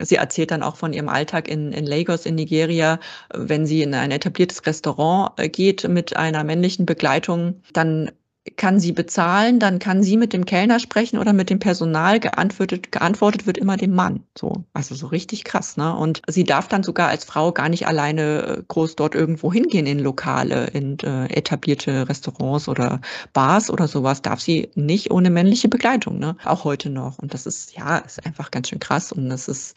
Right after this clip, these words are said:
gut, dass sie dagegen ihre, ihre Stimme erhebt, ne? Und sie was zu sagen hat und sie kann das auch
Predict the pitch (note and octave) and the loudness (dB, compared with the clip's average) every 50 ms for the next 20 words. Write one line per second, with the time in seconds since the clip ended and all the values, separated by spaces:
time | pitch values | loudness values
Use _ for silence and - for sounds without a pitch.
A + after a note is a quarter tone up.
0 | - - - - - - - _ - - G3+ A#3 B3+ - - D3 - D#3 C3+ D3+ | -20 -20 -20 -20 -20 -20 -20 _ 4 6 8 8 8 6 2 -2 0 0 0 0
1 | C#3+ C#3 D3 D3 D3+ D#3+ E3 D#3+ D#3 D3+ C#3+ D3 C#3 C#3 C3+ C3 - - G3 F3+ | 0 0 0 0 0 0 0 0 0 0 0 0 0 0 0 -2 -4 -4 -6 -8
2 | - E3 - - - F3+ G3+ D3+ - D3+ - E3+ A3 - - - - D3 G3+ C#4+ | -8 -8 -6 0 2 2 4 2 2 2 2 2 2 2 0 -2 -2 0 0 2
3 | - D#3+ E3 C#3+ - - - D#3+ D#3+ D3 C#3 D#3 F3 - - E3 C3+ D#3+ C#3 C#3 | 2 0 0 -2 -4 -6 -2 0 2 4 4 2 2 0 -2 -2 0 0 0 0
4 | - D3+ D#3+ - G3 G#3 - - - D3+ C#3 C3+ - - - - - - - - | 0 -2 0 0 -2 -2 -2 -4 -6 -6 -6 -6 -8 -12 -16 -16 -16 -14 -14 -12
5 | - - - E3+ G#3 A#3 G#3 - - - _ _ _ _ _ - A#3 A#3+ A#3+ A#3 | -10 -4 0 2 2 2 2 0 -4 -10 _ _ _ _ _ -20 -18 -18 -18 -8
6 | - - C3+ C3 - - - D#3 C#3 - | -6 -4 -4 -4 -6 -6 -4 -4 -4 -6